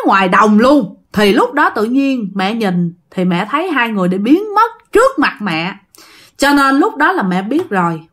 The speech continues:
mình bị ma nhát rồi. Xong cái mẹ mới, tại vì lúc đó mẹ không có đồng hồ,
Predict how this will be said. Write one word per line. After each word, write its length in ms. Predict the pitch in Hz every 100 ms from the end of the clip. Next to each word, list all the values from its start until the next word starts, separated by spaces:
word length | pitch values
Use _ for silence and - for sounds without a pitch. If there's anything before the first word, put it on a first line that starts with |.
| _ 180
mình 220 | 185 175
bị 140 | 170
ma 300 | 185 214 214
nhát 320 | 202 220 311
rồi. 240 | 226 175 156 _ _ _ _ _ _
Xong 360 | - 254 233 208
cái 120 | 277
mẹ 340 | 226 156 165
mới, 440 | 202 247 285 311 294
tại 120 | 180
vì 120 | 202 185
lúc 180 | 302
đó 120 | 330 330
mẹ 140 | 185
không 120 | 226
có 60 | 302
đồng 180 | 196 175
hồ, 400 | 185 160 147